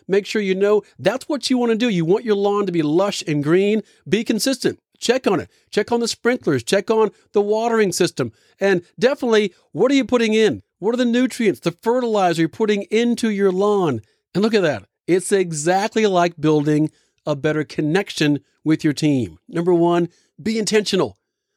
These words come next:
Know that this is a priority for you. Listen to understand, have a one-on-one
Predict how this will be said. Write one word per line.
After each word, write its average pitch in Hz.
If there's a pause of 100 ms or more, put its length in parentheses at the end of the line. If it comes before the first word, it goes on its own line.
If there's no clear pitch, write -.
(100)
Know 233
that 196 (260)
this 196
is 247
a 208
priority 190
for -
you. 113 (420)
Listen 202
to 226
understand, 165 (200)
have 175
a 160
one-on-one 160